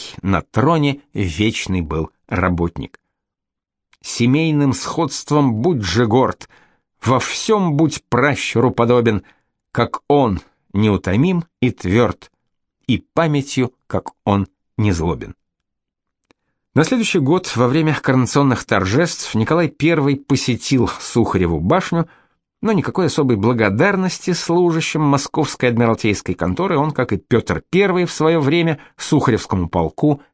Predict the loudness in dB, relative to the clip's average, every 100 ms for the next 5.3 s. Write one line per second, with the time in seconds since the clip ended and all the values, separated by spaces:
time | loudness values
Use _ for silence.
0 | _ 0 2 2 2 2 -2 -8 -12 _
1 | _ _ _ _ _ _ _ _ _ -4
2 | 0 0 -2 -6 -6 -2 2 2 2 2
3 | 2 2 2 0 0 -2 -2 -2 0 2
4 | 2 0 0 -2 -4 -4 -4 -6 -6 -6
5 | -2 -4 -4